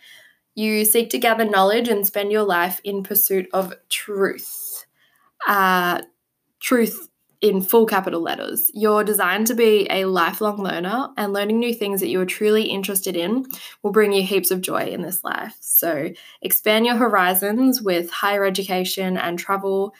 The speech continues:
and however else you desire to expand your horizons, um, and sort of get beyond the known.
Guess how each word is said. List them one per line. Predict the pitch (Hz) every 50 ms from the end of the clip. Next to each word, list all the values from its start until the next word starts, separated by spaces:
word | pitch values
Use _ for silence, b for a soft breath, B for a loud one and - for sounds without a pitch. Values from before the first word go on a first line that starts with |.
| B B B B B B B
and | 202 190 190 190
however | 185 208 202 202 196 190 202 202
else | 185 175 175 185 -
you | - 190
desire | 185 185 185 180 170 165 165 170
to | 175 175 - 185 185 - -
expand | 175 - - - 175 170 165 165 170 175
your | 175 - -
horizons, | 185 190 190 190 175 175 - - - - - - - - - 226 226 - - _ _ _ _ _ _ _ _ _ _ _ b b b b b b b
um, | 185 190 190 185
and | - 180 190 185
sort | - 196 190
of | 180 180 190
get | 202 185 - -
beyond | - 190 185 185 170 160 123 170 180 185
the | 190 190 190
known. | 190 185 180 180 - - 107 110 107 - 196 214